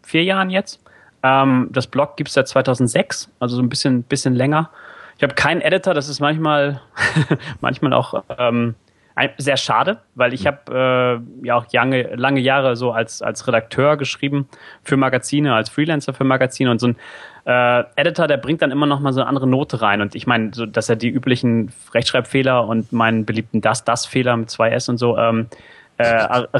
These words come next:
Speaker 1: rausfindet, dass, das ist nicht die, klar, das ist natürlich auch nett, aber, aber auch gerade was so, so Verständnisgeschichten angeht. Manchmal ist man so tief in einem Thema drin, da hilft's,
Speaker 2: Ja.
Speaker 1: wenn jemand draufschaut, der sich da jetzt nicht eingelesen hat und der sagt, „Stell das mal um“, weil sonst versteht das, ähm,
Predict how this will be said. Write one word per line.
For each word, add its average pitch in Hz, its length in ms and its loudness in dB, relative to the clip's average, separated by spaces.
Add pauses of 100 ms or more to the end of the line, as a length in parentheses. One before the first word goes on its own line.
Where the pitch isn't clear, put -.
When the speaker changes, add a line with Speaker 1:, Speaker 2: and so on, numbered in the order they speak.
Speaker 1:
rausfindet, 151 540 0
dass, 139 200 -2
das 139 200 0
ist 156 60 -6
nicht 151 200 -2
die, 135 300 -2 (200)
klar, 120 240 0
das 123 160 0
ist 131 140 -8
natürlich 123 300 -2
auch 147 180 0
nett, 139 240 0
aber, 120 240 2
aber 120 160 0
auch - 120 -6
gerade 131 200 0
was 127 140 0
so, 120 240 0
so 113 80 -6
Verständnisgeschichten 131 960 -4
angeht. 107 340 -2 (300)
Manchmal 143 320 2
ist 139 80 -6
man 147 140 2
so 156 80 0
tief 175 260 -6
in 175 80 -2
einem 139 220 2
Thema 143 240 2
drin, 151 340 -2 (280)
da 127 80 4
hilft's, 139 280 2
Speaker 2:
Ja. 180 60 2
Speaker 1:
wenn 143 80 2
jemand 143 280 2
draufschaut, 143 540 0 (360)
der 127 220 4
sich 123 160 -6
da 127 120 2
jetzt 120 160 -2
nicht 196 160 -2
eingelesen 131 480 -2
hat 131 120 0
und 127 60 -4
der 120 80 0
sagt, 120 220 0 (640)
„Stell 131 200 -2
das 143 160 0
mal 135 120 2
um“, 139 320 -2
weil 110 320 0
sonst 123 260 0
versteht 127 300 0
das, - 280 -4 (200)
ähm, 104 560 0